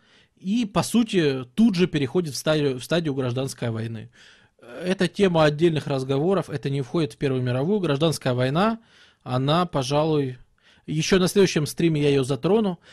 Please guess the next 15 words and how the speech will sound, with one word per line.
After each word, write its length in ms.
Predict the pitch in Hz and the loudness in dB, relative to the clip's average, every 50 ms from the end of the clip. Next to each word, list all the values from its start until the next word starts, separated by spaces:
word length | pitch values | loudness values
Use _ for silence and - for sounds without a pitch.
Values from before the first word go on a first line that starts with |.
| - - | -20 -8
потому 300 | - - - - 151 165 | -6 -4 -2 -2 -2 -2
что 160 | - - 160 143 | -4 -4 -6 -4
следующий 460 | - 180 185 170 156 139 - 151 131 | -2 0 0 0 0 -4 -4 -6 -8
стрим 260 | - - 156 147 139 | -6 -6 -6 -4 -2
будет 220 | 131 135 127 123 | -2 -2 -4 -4
посвящён 480 | - 131 - - 139 127 - 165 147 131 | -6 -8 -6 -4 -4 -2 -2 -2 -2 -2
дегуманизации, 1160 | 127 135 143 139 139 139 139 135 131 131 131 127 139 151 180 185 - - 156 131 117 113 120 - _ _ _ _ _ - _ _ | -2 -2 -2 -2 0 0 0 0 0 0 0 0 2 0 0 0 -2 -6 -6 -6 -6 -8 -10 -14 _ _ _ _ _ -20 _ _
обесчеловечению 1300 | - 139 151 143 151 143 - - - - 143 135 139 143 160 175 165 - - 147 135 123 117 117 113 117 - _ _ _ _ _ _ | -6 -4 0 0 0 0 -2 -2 0 2 2 2 2 2 2 2 2 0 -2 -4 -2 -2 -4 -4 -6 -10 -14 _ _ _ _ _ _
всей 240 | - - - 165 160 | -10 -2 0 0 2
Европы, 800 | 147 139 135 123 135 135 139 143 135 131 - 131 127 127 123 123 - _ _ _ _ _ - | 2 2 0 2 2 4 4 2 2 0 -4 -6 -6 -6 -8 -12 -16 _ _ _ _ _ -8
взглядов, 640 | 131 123 127 123 143 147 147 139 139 135 135 131 123 - - - _ | -6 -6 -2 0 2 2 2 2 2 0 0 -2 -2 -6 -12 -20 _
которые 760 | - 139 127 131 139 131 127 127 123 123 123 131 131 131 139 - _ _ _ _ _ - | -6 -6 -4 -2 -2 -2 0 -2 -2 -4 -4 -6 -8 -10 -14 -18 _ _ _ _ _ -12
бытуют 600 | 131 123 139 131 127 - 135 131 123 120 120 127 | -8 -6 -6 -6 -4 -4 -2 -2 -2 -2 -4 -4
в 100 | 120 131 | -4 -4
обществе, 640 | 127 123 - - 127 120 - - 131 123 120 120 | -4 -4 -6 -8 -10 -10 -10 -10 -10 -10 -10 -10